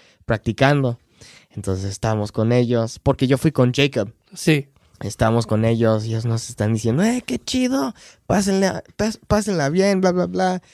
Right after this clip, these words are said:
Speaker 1: Y luego como ellos, es, este, se brincaron, eh, o saltaron del avión y, este, honestamente me sentí mejor con ellos en el avión,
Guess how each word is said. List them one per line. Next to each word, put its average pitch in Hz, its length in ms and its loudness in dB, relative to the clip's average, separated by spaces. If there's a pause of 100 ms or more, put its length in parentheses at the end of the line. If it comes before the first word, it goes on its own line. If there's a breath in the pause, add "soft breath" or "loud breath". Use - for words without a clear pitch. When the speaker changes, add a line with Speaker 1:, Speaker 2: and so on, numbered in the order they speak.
(220 soft breath)
Speaker 1:
Y 127 80 2
luego 135 280 6
como 98 220 -8
ellos, 107 480 -4 (320)
es, 98 320 0
este, 90 640 -2 (100)
se 127 180 2
brincaron, 117 800 0 (220)
eh, - 200 -4
o 76 640 -6
saltaron 107 480 0
del 92 140 0
avión 117 400 0 (560 soft breath)
y, 107 220 6
este, 90 1080 0 (1000 soft breath)
honestamente 202 440 2
me 190 160 2
sentí 139 320 -4
mejor 131 480 0
con 113 180 -2
ellos 123 280 4
en 117 80 0
el 101 100 -2
avión, 107 480 0